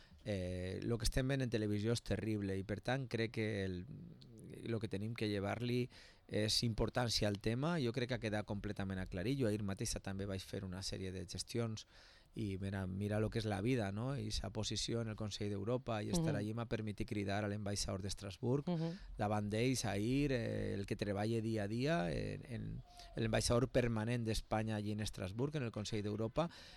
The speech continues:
Speaker 1: que també té Ucrània un, un ambaixador permanent, se van fer gestions a través de la embaixada ucraniana, i este matí està Silvestre Segarra i un equipo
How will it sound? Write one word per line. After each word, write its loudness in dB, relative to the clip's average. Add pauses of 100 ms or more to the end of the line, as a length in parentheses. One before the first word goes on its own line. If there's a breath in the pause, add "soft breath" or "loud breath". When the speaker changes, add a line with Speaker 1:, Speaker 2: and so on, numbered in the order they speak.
(120 loud breath)
Speaker 1:
que 4
també 4
té 6
Ucrània 2
un, -2 (320 loud breath)
un 2
ambaixador 4
permanent, 2
se 0
van 2
fer 0
gestions -2
a 0
través 0
de -2
la 0
embaixada 2
ucraniana, -2
i 2
este 4
matí 2
està 2
Silvestre -2
Segarra -2
i -2
un -4
equipo -4